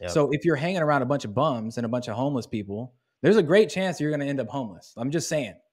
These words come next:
Speaker 2: As, as much as you don't want that to happen, that's gonna happen.
Speaker 1: Yep.
Speaker 2: If
Speaker 1: Yep.
Speaker 2: you hanging around a bunch of millionaires and a bunch of people who are just living life on a whole nother level, there's a great chance that you're going to be like that too.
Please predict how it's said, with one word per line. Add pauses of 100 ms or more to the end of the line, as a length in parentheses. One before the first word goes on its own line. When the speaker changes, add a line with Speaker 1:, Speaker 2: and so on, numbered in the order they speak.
(880)
Speaker 2:
As,
as
much
as
you
don't
want
that
to
happen,
that's
gonna
happen. (340)
Speaker 1:
Yep. (360)
Speaker 2:
If
Speaker 1:
Yep.
Speaker 2:
you
hanging
around
a
bunch
of
millionaires
and
a
bunch
of
people
who
are
just
living
life
on
a
whole
nother
level,
there's
a
great
chance
that
you're
going
to
be
like
that
too.